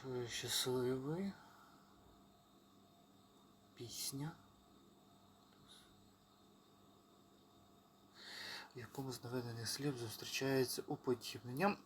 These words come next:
е, що призводить до зменшення кількості звуків порівняно з кількістю букв? Мгм. Е, подібнення, що призводить до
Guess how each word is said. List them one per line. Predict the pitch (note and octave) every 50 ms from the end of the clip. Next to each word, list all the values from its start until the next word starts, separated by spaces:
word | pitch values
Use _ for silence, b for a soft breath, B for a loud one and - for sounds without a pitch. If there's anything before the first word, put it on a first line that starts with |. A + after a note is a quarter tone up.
| - -
е, | D3 C#3 C3 B2+ A#2+
що | - - C#3 C3
призводить | - - B2 G#2+ - A2+ A2+ B2 C#3 D3+ C#3+ C3+ C#3 B2+ - B B B B B B B B B
до | - B2
зменшення | A2+ A2 A#2+ B2 C3 C3+ C3 B2 - A#2+ A#2 A2+ A2 -
кількості | - C#3+ C3 - - B2 A2+ - - - A#2
звуків | G2+ G#2 G#2+ A2+ B2 D3 D#3+ D#3 - - A#2+ G#2 - - -
порівняно | - A#2+ A2 A2+ B2 C#3 C#3 C#3+ C3+ C3 C3 B2+ B2+ B2 A#2+ B B B B B B -
з | - -
кількістю | - - C3 B2 B2 - B2+ B2 - - - B2+ A2+ A2+ A2+
букв? | B2 B2 A2+ - - - - - - - - - - - -
Мгм. | C3 A#2+ A2 G#2+ G#2+ G#2 G#2 - B B B B B B B B B B B B B B B B B B B B B B B B B - - -
Е, | B2 A#2+ A#2 A#2 A#2 A#2 A#2 A#2 A2+ A2 A2 A2 - -
подібнення, | A#2 A2 A#2 C3 D3 C#3 C#3 C#3 C3 B2+ C3+ C3
що | A#2+ - - B2 A#2
призводить | - - A2+ G#2+ A2 A#2 B2+ B2+ A#2+ A#2+ A#2 -
до | - B2 A#2 A2